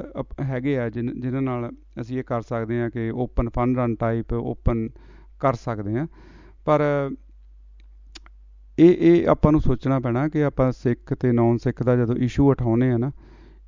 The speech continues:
ਇਹ ਪਿਛਲੇ ਤੀਹ ਸਾਲ ਤੋਂ ਇਹ 'ਤੇ ਡਿਬੇਟ ਚੱਲ ਰਹੇ ਨੇ, ਇਹ 'ਤੇ ਮਿੰਟ ਲਿਖ ਹੋਏ ਨੇ, ਇਹ 'ਤੇ ਮੋਸ਼ਨ ਪਏ ਨੇ, ਇਹ 'ਤੇ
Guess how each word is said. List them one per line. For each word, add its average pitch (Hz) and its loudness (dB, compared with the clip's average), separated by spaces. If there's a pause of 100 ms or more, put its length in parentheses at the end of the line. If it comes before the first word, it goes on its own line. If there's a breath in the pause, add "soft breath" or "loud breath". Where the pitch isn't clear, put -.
ਇਹ 147 2
ਪਿਛਲੇ 139 2
ਤੀਹ 156 0
ਸਾਲ 120 -2
ਤੋਂ 110 -4 (600)
ਇਹ 127 0
'ਤੇ 147 -2
ਡਿਬੇਟ 113 0
ਚੱਲ 110 -2
ਰਹੇ 123 0
ਨੇ, 123 0 (480 soft breath)
ਇਹ - -8
'ਤੇ - -4
ਮਿੰਟ 120 0
ਲਿਖ 123 0
ਹੋਏ 123 2
ਨੇ, 120 2
ਇਹ 117 0
'ਤੇ 123 -6
ਮੋਸ਼ਨ 131 0
ਪਏ 120 0
ਨੇ, 120 0
ਇਹ 127 -4
'ਤੇ 120 -6